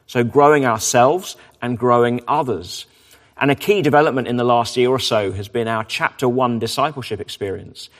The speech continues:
which many of you ha-, have already been through. And that's all about establishing key rhythms in our lives. And as you've heard, there is an online chapter one happening this term. So if you're not yet in a group, get signed up for chapter one.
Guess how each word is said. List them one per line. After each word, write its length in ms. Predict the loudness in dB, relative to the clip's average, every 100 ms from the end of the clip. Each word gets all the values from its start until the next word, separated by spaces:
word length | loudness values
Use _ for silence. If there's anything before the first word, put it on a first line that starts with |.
| -14
which 180 | -6 0
many 240 | 2 2
of 80 | 0
you 160 | -2 -6
ha-, 300 | -12 -4 -4
have 160 | -2 2
already 260 | 2 2
been 240 | 0 -2 -4
through. 360 | -8 -10 -10 -14 _ _ _ -6
And 100 | 0
that's 200 | 2 4
all 160 | 4
about 260 | 4 2 0
establishing 640 | -4 -2 0 0 -2 -4 -6
key 400 | -8 -6 -6 -4
rhythms 600 | 2 2 0 -8 -10 -14 -20 -12
in 120 | -6
our 220 | -4 -2
lives. 580 | 0 0 -2 -10 -16 -20 _ _ -6
And 120 | -2
as 160 | 0
you've 140 | 0 0
heard, 260 | 0 2
there 120 | 2 0
is 60 |
an 120 | 0
online 500 | 0 0 2 2 0
chapter 340 | -4 -8 -8 -6
one 200 | -6 -6
happening 420 | -8 -8 -10 -6
this 240 | -6 -6
term. 380 | -10 -10 -10 -12
So 260 | -6 -4 -4 -8 _ _ _
if 140 | -8 -2
you're 80 |
not 240 | 2 2 4
yet 160 | 0
in 140 | 0 -2
a 60 |
group, 500 | 2 4 4 0 -20 _ _ -4
get 220 | -4 -2
signed 300 | -2 0 2
up 120 | 0
for 80 | 0
chapter 400 | -6 -8 -6 -6
one. 340 | -4 -6 -10